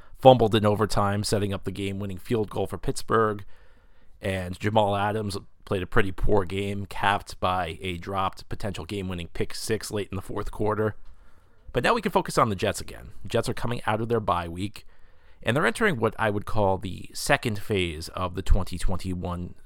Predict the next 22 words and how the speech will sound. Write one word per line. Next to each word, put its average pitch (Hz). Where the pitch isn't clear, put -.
season. -
And 117
this 196
is 180
gonna 156
be 123
the 104
longest 87
phase. -
Heading 175
into 156
the 120
season, 101
I 139
kinda 202
saw 135
this 104
year 101
divided 113
into 101
three 92
phases. -